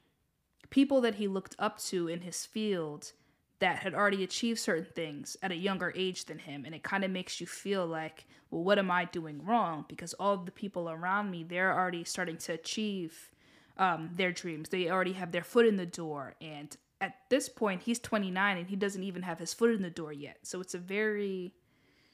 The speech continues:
it's a relatable feeling, but it's also, like, one of the worst feelings ever, when, especially when you have a dream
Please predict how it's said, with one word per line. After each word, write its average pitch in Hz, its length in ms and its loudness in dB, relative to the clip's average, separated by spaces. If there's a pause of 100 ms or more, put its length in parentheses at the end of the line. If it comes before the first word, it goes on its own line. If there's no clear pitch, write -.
(360)
it's 202 160 0
a 240 60 8
relatable 226 520 6
feeling, 226 380 4
but 180 140 -4
it's 170 100 -6
also, 202 380 0
like, 175 260 0
one 196 120 0
of 175 100 -2
the 175 80 -4
worst 170 320 -2
feelings 165 380 -4
ever, 143 360 -6 (240)
when, 160 120 -8
especially 214 380 2
when 196 180 0
you 190 100 -2
have 180 340 2 (460)
a 208 60 0
dream 190 720 -2